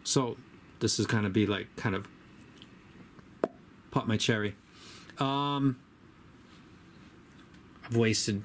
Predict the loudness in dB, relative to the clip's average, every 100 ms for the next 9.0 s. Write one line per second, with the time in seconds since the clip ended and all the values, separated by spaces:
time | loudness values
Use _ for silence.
0 | 0 4 4 4 0 2 0 0 -2 0
1 | 0 6 6 6 0 -4 -4 -6 -2 -2
2 | -2 -8 -16 -20 -20 -20 -20 -20 -20 -18
3 | -18 -20 -20 -20 -6 0 0 4 2 4
4 | 4 4 2 -6 -20 -20 -20 -20 -20 -20
5 | -20 -20 -20 -20 -20 -8 0 2 4 4
6 | 4 2 2 2 2 2 2 0 -10 -20
7 | -20 -20 -20 -20 -20 -12 -2 2 4 4
8 | 2 2 2 2 2 0 0 0 -2